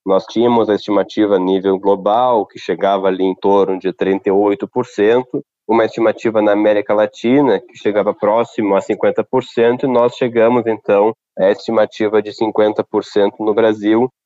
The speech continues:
que era calculada, eh, resumidamente, baseada na prevalência de fatores de risco modificáveis,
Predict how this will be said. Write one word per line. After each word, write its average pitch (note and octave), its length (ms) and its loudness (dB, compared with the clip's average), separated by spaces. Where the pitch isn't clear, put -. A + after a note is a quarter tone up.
que B2+ 160 2
era C3+ 200 2
calculada, B2 600 0
eh, A2 480 2
resumidamente, C3+ 840 0
baseada A#2+ 340 0
na A#2 80 2
prevalência A#2 920 0
de B2+ 360 0
fatores D#3 480 2
de D#3 80 -2
risco B2+ 320 -2
modificáveis, C3 840 -2